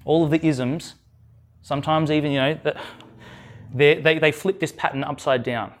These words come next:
And they would say, "Before you're accepted by Jesus, go and give half your stuff to the poor. Before you get accepted by Jesus, make your house clean. Before you get accepted by Jesus,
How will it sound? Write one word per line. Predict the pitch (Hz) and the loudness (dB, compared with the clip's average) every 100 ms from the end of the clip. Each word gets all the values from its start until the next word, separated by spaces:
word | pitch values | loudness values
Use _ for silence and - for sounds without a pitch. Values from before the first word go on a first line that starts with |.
| _ _ _ _ _ _ - - | _ _ _ _ _ _ -8 -2
And | 131 | 4
they | 156 | 4
would | 175 165 | 4 0
say, | - 165 131 123 190 - _ _ _ _ _ - - | 0 2 4 2 0 -6 _ _ _ _ _ -20 -6
"Before | 135 - 190 208 | -4 2 4 6
you're | 180 | 4
accepted | 156 - 151 135 | 2 0 -2 -2
by | 117 117 | 2 2
Jesus, | 117 123 139 233 - - _ _ _ _ _ _ _ | 2 -2 0 -4 -6 -16 _ _ _ _ _ _ _
go | 143 131 | 0 2
and | 123 | 2
give | 123 | 0
half | 117 110 | 0 -2
your | 117 | -4
stuff | 120 107 | -8 -6
to | 110 | -8
the | |
poor. | - 107 - - _ _ _ _ _ _ | -10 -10 -12 -16 _ _ _ _ _ _
Before | 143 - 190 220 | -6 4 6 6
you | 202 | 4
get | 156 | 2
accepted | 139 - 117 113 | 0 -6 -8 -2
by | 120 | -2
Jesus, | 113 117 131 208 - _ - | 0 -2 -4 -6 -10 _ -10
make | 123 127 | -4 -2
your | 127 | -2
house | 110 110 | -2 -4
clean. | - 120 107 - _ _ _ - - | -6 -14 -14 -18 _ _ _ -14 -6
Before | 147 - 196 | -4 4 4
you | 226 | 4
get | 185 160 | 2 0
accepted | - 131 127 | 0 -4 -4
by | 120 | -4
Jesus, | 113 117 123 175 | -2 -4 -4 -6